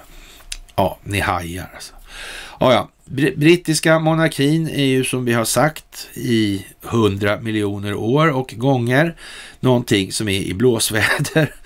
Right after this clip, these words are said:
<laughs> Och det har med den här prinsessan på whiff-, whiff-, eller på vift att göra då, då. Och ja,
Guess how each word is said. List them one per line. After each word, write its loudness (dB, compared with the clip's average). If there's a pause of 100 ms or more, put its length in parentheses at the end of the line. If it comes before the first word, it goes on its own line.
<laughs> -14
Och -4
det 4
har 2
med -6
den -4
här -6
prinsessan -6
på -2
whiff-, -8
whiff-, 2
eller -2
på -6 (600)
vift 2
att 2
göra 4
då, -4
då. -4 (480)
Och -4 (120)
ja, 2